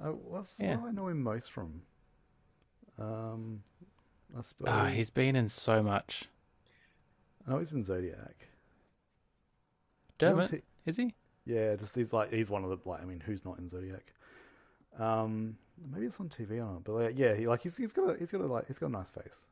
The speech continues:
Speaker 1: I like his face.
Speaker 2: He does.
Speaker 1: Um, so let's go on to the box office. We got, uh, for the U S box office, we had Seven, Get Shorty, Assassins, Dead Presidents, and How to Make an American Quilt. Um, I did really wanna see Dead Presidents, and I just didn't get time.
Speaker 2: Oh, yeah.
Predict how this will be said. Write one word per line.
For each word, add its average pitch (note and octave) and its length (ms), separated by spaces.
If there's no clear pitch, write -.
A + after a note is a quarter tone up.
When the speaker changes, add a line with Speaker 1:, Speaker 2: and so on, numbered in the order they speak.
Speaker 1:
I - 60
like - 80
his - 120
face. - 360
Speaker 2:
He F3 80
does. D#3+ 460
Speaker 1:
Um, D3 320
so - 140
let's - 120
go D3 140
on C#3 80
to C3+ 100
the A#2 260
box A#2 240
office. A#2+ 380
We A2+ 100
got, A2 320
uh, G#2 380
for A#2+ 120
the A2 80
U B2+ 180
S A2+ 100
box - 180
office, A#2 200
we A2 80
had G2 140
Seven, B2+ 720
Get B2 200
Shorty, A2 440
Assassins, G2+ 840
Dead A2 200
Presidents, G2+ 720
and G2+ 280
How G#2+ 220
to G#2 80
Make G#2 320
an G#2 80
American G2+ 420
Quilt. - 280
Um, A#2+ 220
I B2+ 80
did C3+ 180
really C3 160
wanna A2 180
see G#2 140
Dead F#2+ 160
Presidents, F#2 480
and F#2 240
I F#2 40
just F2+ 120
didn't F#2 140
get F#2 160
time. E3+ 120
Speaker 2:
Oh, E3+ 60
yeah. E3+ 280